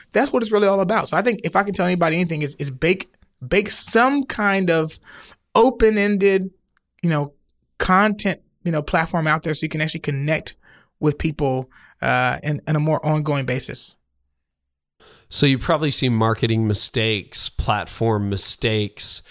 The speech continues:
Speaker 2: What are some common marketing platform mistakes that you just keep seeing again and again?
Speaker 1: People get online and they lose their minds. Like, it is the weird-, it's the
Speaker 2: <laughs>
Speaker 1: weirdest thing.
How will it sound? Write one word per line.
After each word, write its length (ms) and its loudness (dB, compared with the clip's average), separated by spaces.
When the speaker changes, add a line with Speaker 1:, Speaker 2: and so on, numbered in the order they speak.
Speaker 2:
What 240 4
are 120 0
some 300 0
common 920 2
marketing 680 0
platform 680 -2
mistakes 680 -4
that 140 -6
you 600 0
just 400 -4
keep 240 -8
seeing 380 -4
again 340 -8
and 100 -8
again? 320 -16
Speaker 1:
People 280 2
get 200 2
online 760 2
and 140 -4
they 80 0
lose 300 0
their 120 -2
minds. 640 -4
Like, 180 2
it 120 4
is 100 4
the 100 6
weird-, 380 6
it's 160 6
the 180 6
Speaker 2:
<laughs> 40 0
Speaker 1:
weirdest 600 4
thing. 580 2